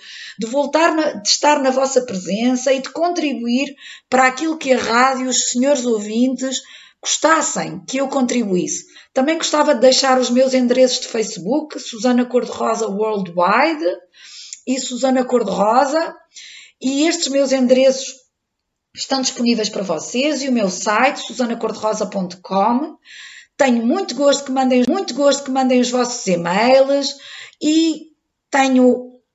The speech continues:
o maior prazer em saber de vós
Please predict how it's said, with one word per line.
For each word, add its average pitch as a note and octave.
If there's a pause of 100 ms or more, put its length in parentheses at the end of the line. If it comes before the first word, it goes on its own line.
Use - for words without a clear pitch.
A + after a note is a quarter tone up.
(140)
o A3+
maior C4+
prazer C4+
em C4
saber A#3
de F#3+
vós G3